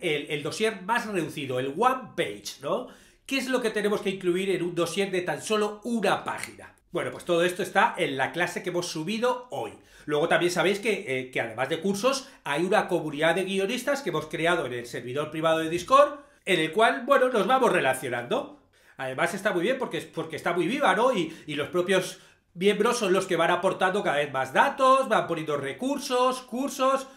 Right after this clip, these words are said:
o nos juntamos, eh, que una vez por semana, que estamos de momento los sábados a las, a las cinco de la, de la tarde, hora española, que son las doce en Argentina y, y Uruguay, las once en Chile o las diez en México y Colombia. Bueno, pues ahí nos juntamos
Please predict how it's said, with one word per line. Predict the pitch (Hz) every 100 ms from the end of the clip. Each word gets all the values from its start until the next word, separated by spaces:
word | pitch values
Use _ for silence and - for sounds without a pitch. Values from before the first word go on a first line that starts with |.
| - _ _
o | - 190
nos | 175
juntamos, | - 160 175 175 220 -
eh, | 175 143 139 139 -
que | 135
una | 139 156 160
vez | 165
por | 175
semana, | 175 196 240 277
que | 190
estamos | 160 160
de | 165
momento | 160 165 165 160 - -
los | 143 151
sábados | 165 180 165 147 -
a | 156
las, | 143 131 123 -
a |
las | 135 135
cinco | 180 175 170
de | 165 160
la, | 151 143 -
de | 147
la | 147 147
tarde, | 165 143
hora | 139
española, | - 160 165 226 247 262
que | 156
son | - 135
las | 127
doce | 135 127 139 123 - -
en | 139
Argentina | 143 143 143 165 151 143 131 - -
y, | 147 156 156
y |
Uruguay, | 156 151 160 156 135
las | 131 160
once | 139 147
en | 143
Chile | 185 143
o | 120
las | 117 123
diez | 143 139
en | 147 139
México | 156 156 185
y |
Colombia. | 196 254 262 277 302 - -
Bueno, | 190 -
pues | 156
ahí | 208
nos | 233 -
juntamos | 214 185 240 294